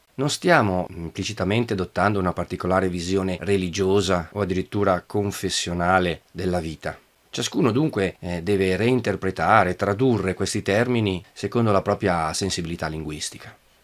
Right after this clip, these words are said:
Ciò premesso, è forse però il caso di addentrarsi sempre un po' meglio nella, nella questione e di cercare di chiederci che cosa sia il talento, per cercare in qualche modo di circoscriverlo, di definirlo se possibile,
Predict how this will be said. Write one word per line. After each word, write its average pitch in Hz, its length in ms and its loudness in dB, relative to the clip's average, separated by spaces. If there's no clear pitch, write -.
Ciò 196 140 4
premesso, 123 600 2
è 117 60 -2
forse 113 320 -2
però 98 220 2
il 92 60 0
caso 92 340 0
di 82 300 -6
addentrarsi 90 600 -4
sempre 87 420 -4
un 85 160 -6
po' 98 100 -2
meglio 87 500 0
nella, 82 360 -8
nella 85 180 -8
questione 87 640 -4
e 117 80 -8
di 135 80 0
cercare 139 480 2
di 104 260 -2
chiederci 127 680 -2
che 107 100 -4
cosa 98 260 -4
sia 95 300 0
il 90 140 -2
talento, 78 640 -4
per 127 160 0
cercare 139 320 0
in - 80 0
qualche 101 220 -2
modo 131 260 2
di 98 160 -2
circoscriverlo, 98 840 -2
di 90 100 -2
definirlo 98 640 0
se - 140 -6
possibile, 82 600 -6